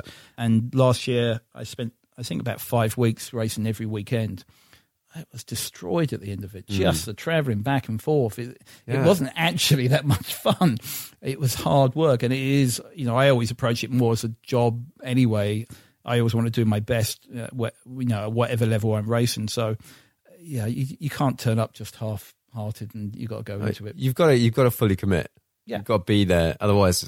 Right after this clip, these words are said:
Speaker 1: why you
Speaker 2: Well, you do see guys, you do see guys with, you know, a, a, a big amount of wealth behind them that just turn up, and I've seen it at races where they turn up, they do two or three laps, and they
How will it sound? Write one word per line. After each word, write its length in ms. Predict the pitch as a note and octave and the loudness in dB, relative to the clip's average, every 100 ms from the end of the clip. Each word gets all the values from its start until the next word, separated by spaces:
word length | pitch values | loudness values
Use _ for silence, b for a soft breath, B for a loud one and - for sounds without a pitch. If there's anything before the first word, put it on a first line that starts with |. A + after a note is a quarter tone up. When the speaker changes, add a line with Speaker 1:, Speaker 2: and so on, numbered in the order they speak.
| - - | -12 -6
Speaker 1:
why 300 | F#2+ F#2+ F#2 | 0 4 4
you 200 | F2 E2+ b b b b _ | 2 -2 b b b b _
Speaker 2:
Well, 80 | C4+ | -2
you 60 | A#3 | 0
do 160 | B3+ A#3 | 4 4
see 180 | F#3+ D3 | 4 2
guys, 380 | C3+ C3 C#3+ | 4 4 2
you 60 | C#3+ | -2
do 120 | C#3 | -4
see 180 | C3 B2+ | -2 0
guys 280 | A#2+ B2 A#2+ | 2 2 2
with, 220 | A#2 A2 A#2 | 0 -2 -4
you 100 | A2 | -4
know, 140 | A2 - | -6 -10
a, 120 | B2+ A#2+ - | -14 -14 -14
a, 40 | - _ D#4+ G3+ | -18 _ _ -12
a 40 | A#2 - _ | -12 -12 _
big 200 | A2+ G#2+ | -8 -4
amount 260 | A2 A2 | -4 -4
of 60 | G#2+ | -2
wealth 240 | A2+ A2 | -2 -2
behind 320 | G#2+ A#2 A2+ A2+ | 0 2 2 2
them 120 | G#2+ | -2
that 100 | A2 | -4
just 180 | - - | -8 -6
turn 220 | A#2+ A2+ | -2 0
up, 240 | A2 A2 A2 | 0 -2 -6
and 200 | G#2 G#2 b b b | -6 -8 b b b
I've 200 | A#2 B2 | -4 -2
seen 240 | - A2+ A2+ | 0 0 0
it 100 | A2 | 0
at 180 | A2+ - | -6 -2
races 460 | A2+ A#2 A#2+ A2+ | 0 2 0 -2
where 180 | A2+ A2 | 0 0
they 120 | A2 | 0
turn 260 | A2 A2+ A2+ | -2 0 0
up, 140 | A2 | -2
they 80 | A2+ | -6
do 160 | G#2+ G#2+ | -6 -6
two 180 | - G#2+ | -4 -4
or 80 | |
three 160 | G2 A2 | -4 -4
laps, 340 | A2 A2+ - | -4 -4 -8
and 120 | A2 | -10
they 140 | G#2 | -8